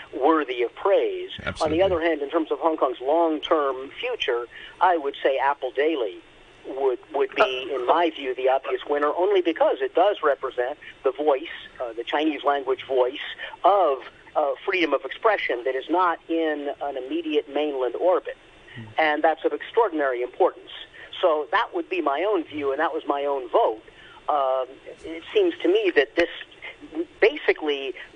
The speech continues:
Speaker 1: dwarfs all of the other contenders for this because this is so important. If Apple Daily goes, I leave Hong Kong.
Speaker 3: All right. Uh, Mark Pinkson, I, I'm guessing you wouldn't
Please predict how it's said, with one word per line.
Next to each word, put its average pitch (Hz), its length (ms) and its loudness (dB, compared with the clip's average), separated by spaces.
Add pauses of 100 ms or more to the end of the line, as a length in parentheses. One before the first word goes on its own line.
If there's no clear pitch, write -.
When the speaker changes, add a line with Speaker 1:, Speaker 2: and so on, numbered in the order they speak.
(120)
Speaker 1:
dwarfs 214 440 2 (240)
all 214 320 2
of 156 120 -2
the 147 180 -8
other 180 320 0
contenders 147 640 -6 (100)
for 139 160 -4
this 131 200 -6 (120)
because 175 300 2 (280)
this 523 180 -2
is 466 120 -2
so 453 160 4
important. - 440 0 (260)
If - 180 0
Apple 220 320 2
Daily 202 320 -2
goes, 143 380 -2
I 175 140 0
leave 139 200 -8
Hong 127 180 -4
Kong. 110 140 -16 (680)
Speaker 3:
All 123 80 -6
right. 123 140 -4 (100)
Uh, 147 240 2
Mark 156 260 4
Pinkson, 160 300 0 (400)
I, - 100 -14 (100)
I'm 127 140 0
guessing 135 320 0
you 131 140 -2
wouldn't 131 240 -2